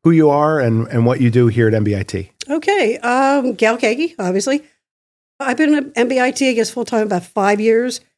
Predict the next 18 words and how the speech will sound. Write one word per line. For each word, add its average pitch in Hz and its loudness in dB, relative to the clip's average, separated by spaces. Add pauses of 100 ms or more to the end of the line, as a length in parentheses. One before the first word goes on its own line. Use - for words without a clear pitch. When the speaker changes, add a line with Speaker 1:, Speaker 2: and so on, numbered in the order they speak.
(200)
Speaker 2:
I 208 -12
helped 190 -6
in 214 -2
the 202 0
public 196 -2
safety 202 -2
program 196 0
between 196 -2
ten 190 -4
and 185 -2
twelve 196 -4 (320)
with 185 -8
firefighting 185 -2
and 185 -4
E 180 0
M 185 -4
T 190 -4
program. 156 -8